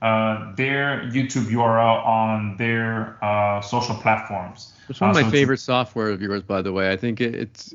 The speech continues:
Speaker 2: it's similar to a software that you and I think we both used years back. You made your own version of it,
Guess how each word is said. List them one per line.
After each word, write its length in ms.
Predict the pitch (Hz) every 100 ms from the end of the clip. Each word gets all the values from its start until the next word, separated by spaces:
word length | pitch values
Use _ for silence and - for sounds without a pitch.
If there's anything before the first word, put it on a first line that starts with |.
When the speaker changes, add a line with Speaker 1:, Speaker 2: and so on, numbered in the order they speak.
| - _ _
Speaker 2:
it's 160 | 127 -
similar 420 | - 143 143 123
to 520 | 123 123 113 110 107 - _ _ -
a 40 |
software 420 | 113 127 123 120 113
that 80 |
you 140 | 113 117
and 100 | 113
I 80 | 110
think 260 | 123 110 -
we 80 | 101
both 300 | 117 117 120
used 260 | 104 98
years 180 | 107 101
back. 320 | 90 117 107
You 80 | 107
made 240 | 104 107
your 140 | 104 104
own 240 | 110 104 95 - _ _
version 380 | 110 127 131 120
of 220 | 98 104
it, 260 | 98 98 -